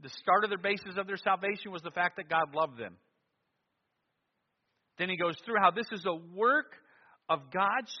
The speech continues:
Spirit and their faith in truth that leads to their salvation. Although it certainly includes hell here, but understand, it, contextually here, what he's dealing with, what they got when they are saved, it, it, it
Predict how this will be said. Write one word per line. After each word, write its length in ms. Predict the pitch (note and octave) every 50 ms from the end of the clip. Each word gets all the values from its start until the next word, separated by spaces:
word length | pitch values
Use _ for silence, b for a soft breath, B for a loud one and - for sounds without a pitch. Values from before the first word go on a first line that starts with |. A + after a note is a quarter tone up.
| - - -
Spirit 420 | - C4+ A#3+ F3 B2+ G#2 G2+ B2 - - _ _ _ _ _ _ _ _ _ _ _ _ _ _ _ _ _ _ _ _ _ _ _ _ _ _ _
and 360 | F#3 F#3 A3 A#3+ C4 B3+ A#3+
their 160 | B3+ B3 A#3+ A3 - -
faith 240 | - A#3+ B3+ B3+ A3+ -
in 160 | A#3+ A3+ G#3+ - - -
truth 300 | - G3 D#3+ D#3 E3+ - -
that 200 | F3+ E3 - F3+
leads 360 | F3+ G3 G#3 G#3+ G3 F3 D3 - -
to 60 | E3+
their 160 | D#3 E3 E3
salvation. 640 | D3+ - F3 D#3 D3+ D3 E3 E3 D#3 - - G#2+ F#2 B B B B B B B -
Although 240 | F3+ F3 G3 G3
it 120 | F#3+ F3 E3 -
certainly 280 | - B3 A3+ G3+ G3 F#3+
includes 440 | F3+ - - - C4 D4 C#4 G#3 - -
hell 260 | - G#3+ B3+ C#4 C4 A3
here, 200 | F#3 F3+ E3 E3+
but 180 | D#3 F3 F3
understand, 680 | F#3 G#3+ A#3 A#3 - - - B3 A#3+ A#3+ G#3 D#3 D3 B B B B B B -
it, 140 | - A3 - _ - A3+ A#3 _ _ -
contextually 760 | F#3+ D#3+ - - B3+ C#4 - - - - D#4+ C4+ A3+ F#3+ E3 D3
here, 180 | D#3+ E3 E3 E3
what 120 | E3+ F3
he's 160 | F3+ E3+ D3 C3+ C3+
dealing 220 | A3 C#4+ D#4 C#4
with, 120 | A#3 F#3 E3
what 160 | G3 F#3+ -
they 80 | F3+ D#3+
got 340 | D3 F3+ A3 C4 D#4+ D#4+
when 120 | C#4 A#3+ F#3
they 80 | F3
are 140 | D#3 D3 C#3 - - -
saved, 480 | D#3+ D#3 D3+ D3 C3+ C#3 D#3+ F#3 - B B B B B B B _
it, 120 | - F#3 G3+
it, 420 | - G3 F#3 - - F3+ - - -
it 60 | -